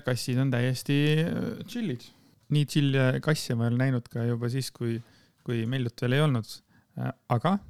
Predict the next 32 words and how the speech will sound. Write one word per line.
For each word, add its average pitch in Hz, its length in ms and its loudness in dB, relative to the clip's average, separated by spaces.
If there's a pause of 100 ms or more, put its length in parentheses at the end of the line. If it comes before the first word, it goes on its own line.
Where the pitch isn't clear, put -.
(140)
tõesti, 135 320 2
nad 143 160 2
natukene 127 480 0
nagu 120 240 0
hoiavad 123 400 4
eemale 117 480 0 (560)
mingil 117 720 0
põhjusel, 131 560 2 (320)
aga 120 400 2 (1120)
kui 123 120 4
on 123 80 2
võimalus 165 580 2 (100)
ja 117 280 2
ütleme, 117 300 0
beebi 120 300 2
on, 117 180 0
äh, 117 260 0 (360)
koos 113 200 2
oma 113 140 4
istumise 120 480 0
<laughs> 123 100 2
alusega 113 380 2
või 113 140 2
whatever 117 420 2
ta, 113 140 2 (680)
tal, 107 220 0 (100)
äh, 104 140 0 (180)
tagumiku 120 440 2
all 165 180 2
on, 156 100 2 (300)
on, 117 160 0
äh, 113 320 0